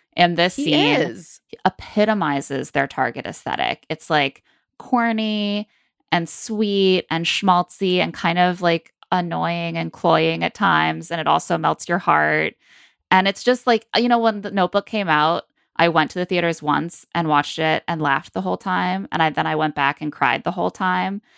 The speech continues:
Speaker 1: And that is just the
Speaker 2: <laughs>
Speaker 1: sweet spot of, like, is this ridiculous or is it the sweetest thing I've ever seen that this
Speaker 2: And
Speaker 1: en-,
Speaker 2: probably
Speaker 1: epitomizes?
Speaker 2: both, but, like, I,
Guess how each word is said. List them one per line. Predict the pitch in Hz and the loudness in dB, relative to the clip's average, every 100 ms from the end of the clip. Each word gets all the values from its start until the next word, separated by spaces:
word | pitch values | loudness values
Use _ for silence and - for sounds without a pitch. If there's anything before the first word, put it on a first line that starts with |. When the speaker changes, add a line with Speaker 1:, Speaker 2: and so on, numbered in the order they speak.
| _ _ _ | _ _ _
Speaker 1:
And | 180 175 170 170 - | 4 6 4 -2 0
that | 175 180 | 2 4
is | 226 | 2
just | 269 | -4
the | - | -2
Speaker 2:
<laughs> | |
Speaker 1:
sweet | 269 - 202 - | -2 0 0 2
spot | 180 160 | 4 4
of, | 160 | 2
like, | 160 - - | -2 -2 0
is | 165 165 | 0 2
this | 196 196 - | 0 0 -2
ridiculous | 180 170 151 - 185 196 208 - | -6 -4 -4 -4 0 2 2 0
or | - 170 | 2 2
is | 165 | 2
it | 175 - | -2 -4
the | |
sweetest | 175 165 147 151 | -2 0 2 0
thing | 160 151 | -2 0
I've | 151 - | 0 0
ever | 143 143 151 | -2 -2 -8
seen | - 139 139 151 202 - _ _ _ | -4 -2 0 -2 -6 -12 _ _ _
that | - 170 156 | 4 4 4
this | - 156 | 0 -2
Speaker 2:
And | 196 | -4
Speaker 1:
en-, | - 156 | -10 -4
Speaker 2:
probably | 190 190 175 185 208 | -2 0 -4 -2 -4
Speaker 1:
epitomizes? | - 170 156 220 | 0 0 2 0
Speaker 2:
both, | - - | -4 -2
but, | 214 180 | -2 2
like, | 175 165 | 2 2
I, | 165 - | 2 2